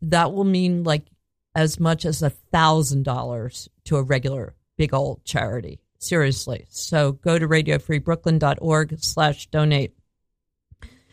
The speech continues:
Okay, so I have to tell you about my guest today. Uh, my guest here is comedian and animator Manolo Moreno.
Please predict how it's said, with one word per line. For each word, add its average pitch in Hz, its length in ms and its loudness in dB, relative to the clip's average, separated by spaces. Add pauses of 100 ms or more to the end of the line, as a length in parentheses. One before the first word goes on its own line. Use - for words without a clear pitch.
(320)
Okay, 202 320 4
so 185 460 2
I 190 280 0 (140)
have 180 260 0
to 226 100 -2
tell 170 260 0
you 156 340 0
about 135 580 0
my 143 240 0
guest 139 600 -4
today. 139 800 -2 (600)
Uh, 143 140 2
my 147 160 4
guest 170 540 0
here 143 520 -2
is 143 360 -2
comedian 190 1160 2 (540)
and 151 460 2 (160)
animator 143 880 2 (600)
Manolo 156 580 4
Moreno. 135 640 0